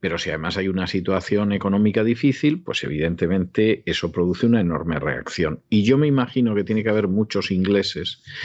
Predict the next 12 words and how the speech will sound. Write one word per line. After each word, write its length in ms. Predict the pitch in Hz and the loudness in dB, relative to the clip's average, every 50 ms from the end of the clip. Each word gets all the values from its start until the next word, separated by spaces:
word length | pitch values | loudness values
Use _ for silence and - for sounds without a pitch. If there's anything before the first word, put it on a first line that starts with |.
| - - - - - - | -10 -10 -10 -12 -8 -4
independientemente 1300 | - 98 104 101 98 110 90 117 110 120 139 151 135 120 - 110 92 104 104 101 101 - - 95 92 92 | 0 2 2 4 4 2 2 2 2 4 4 4 2 2 0 -2 -2 -2 -2 -2 -4 -4 -4 -2 -2 0
de, 360 | 90 92 87 82 82 78 71 | 0 0 0 0 0 0 0
de 120 | 80 90 | -2 -2
que 140 | 87 - 87 | -2 -2 -4
sean 600 | - - - 95 98 95 92 92 92 92 95 92 | -2 0 2 2 2 2 2 0 -2 -2 -2 0
más 260 | 87 87 95 95 92 | 0 0 0 0 0
de 80 | - 98 | -2 -4
izquierdas 480 | 87 - - 117 113 110 95 90 90 95 | -4 -2 0 0 2 2 0 -2 -4 -4
o 40 | |
más 200 | 90 90 101 95 | -4 -4 -4 -2
de 100 | 92 104 | 0 0
derechas, 500 | 101 107 107 113 107 - - 120 113 - | 0 2 2 0 0 0 -2 -2 -2 -2